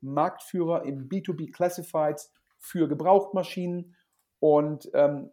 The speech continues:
ja, ich traue es mich kaum zu sagen, trotz der Gegenwinde wachsen wir dieses Jahr wieder organisch mit knapp dreißig Prozent. Das Ganze hochprofitabel. Und warum sage ich das? Wir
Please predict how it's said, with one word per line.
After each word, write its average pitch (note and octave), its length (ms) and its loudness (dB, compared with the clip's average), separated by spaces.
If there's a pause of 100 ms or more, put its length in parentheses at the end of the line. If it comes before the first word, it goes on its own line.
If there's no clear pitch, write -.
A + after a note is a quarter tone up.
ja, D#3+ 380 0 (500)
ich - 160 -12
traue E3 220 4
es E3 40 -8
mich E3 120 -10
kaum E3 200 0
zu E3 100 -12
sagen, E3 560 2
trotz E3 260 -2
der D#3+ 120 -2
Gegenwinde D#3+ 680 0 (300)
wachsen D#3 340 -2
wir D3 60 -4
dieses E3 280 -6
Jahr D#3 340 2
wieder C#3+ 460 0 (320)
organisch D3 680 0
mit D3+ 140 -8
knapp E3 320 -6
dreißig D#3+ 480 -2
Prozent. D#3+ 580 -4 (580)
Das D#3 240 0
Ganze D#3+ 360 -2
hochprofitabel. D#3 1040 0 (300)
Und C#3 220 -4
warum D3+ 240 2
sage D#3+ 260 2
ich E3+ 100 -6
das? F3 360 2 (520)
Wir F3 520 2